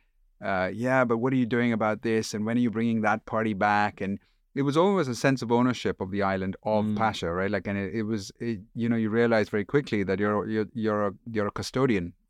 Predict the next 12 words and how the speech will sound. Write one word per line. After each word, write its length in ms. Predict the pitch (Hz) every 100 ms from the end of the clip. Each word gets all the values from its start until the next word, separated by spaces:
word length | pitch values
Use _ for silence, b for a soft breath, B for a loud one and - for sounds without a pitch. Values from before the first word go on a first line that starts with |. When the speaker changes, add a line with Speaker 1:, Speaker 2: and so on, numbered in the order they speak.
| -
Speaker 1:
for, 420 | 104 107 101 107
Speaker 2:
Mm. 340 | 117 110 101 92 _ _ -
Speaker 1:
o-, 160 | 110 -
of 160 | 110 107
the 80 |
brand 580 | 92 104 101 98 98 104 - _ -
for, 220 | 110 101
for 140 | 101
the 80 | 95
people, 340 | 123 127 90 76
right? 260 | 87 110 - -
And, 480 | 110 101 101 101